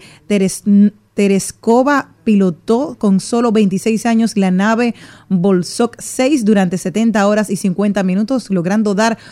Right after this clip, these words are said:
cuarenta y ocho vueltas alrededor de la Tierra. A medida que el cohete iba alejando de la Tierra, te sentías más unida y próxima a ella, recordaba la astronauta cuando se cumplió medio siglo de su gesta,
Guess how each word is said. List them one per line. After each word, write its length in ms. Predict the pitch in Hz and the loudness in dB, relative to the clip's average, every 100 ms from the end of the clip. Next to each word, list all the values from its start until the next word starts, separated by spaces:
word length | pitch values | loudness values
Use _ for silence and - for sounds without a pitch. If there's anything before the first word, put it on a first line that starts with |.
| - - | -18 -2
cuarenta 600 | 226 214 214 208 196 190 | 2 2 2 0 0 -2
y 80 | 220 | -2
ocho 280 | 254 285 | -4 -4
vueltas 600 | 233 214 233 254 262 254 - | -2 0 0 -2 -4 -8 -6
alrededor 800 | 202 233 208 185 165 190 240 - - - - | -4 -4 -4 -4 -2 -2 -4 -8 -20 -12 -2
de 180 | 208 | 2
la 140 | 226 214 | 2 2
Tierra. 380 | 202 175 156 156 | 0 0 -2 -2
A 20 | |
medida 280 | 170 196 214 | 0 0 0
que 80 | 208 | -2
el 100 | 202 | 0
cohete 480 | 196 202 220 214 - | -2 0 -2 -4 -2
iba 340 | 202 196 208 | 0 2 0
alejando 760 | 196 185 170 160 190 208 208 202 | 0 -2 -2 -2 -2 -2 0 0
de 100 | 208 | 0
la 140 | 185 | -2
Tierra, 400 | 165 254 294 294 - - - | -2 -2 -2 -6 -10 -14 -8
te 80 | |
sentías 480 | 190 220 208 262 269 | -2 0 0 -2 0
más 160 | 247 240 | 0 0
unida 380 | 220 220 226 214 | 0 0 -2 -2
y 120 | 180 | -4
próxima 440 | 190 196 - 208 | -4 -6 -2 0
a 60 | 190 | 0
ella, 180 | 170 165 | -2 -4
recordaba 480 | 165 170 165 185 190 | -4 -4 -4 -2 -2
la 60 | |
astronauta 540 | 190 170 170 214 214 208 | -4 -4 -2 -2 -4 -4
cuando 200 | 185 165 | -4 -4
se 140 | 214 | -6
cumplió 400 | 190 185 220 214 - - - | -4 -2 -2 -2 -10 -20 -6
medio 340 | 196 240 262 254 | 0 2 2 -2
siglo 300 | - 233 220 | -2 -2 -2
de 80 | 226 | -2
su 160 | 214 | -2
gesta, 380 | 208 240 - | -2 -4 -4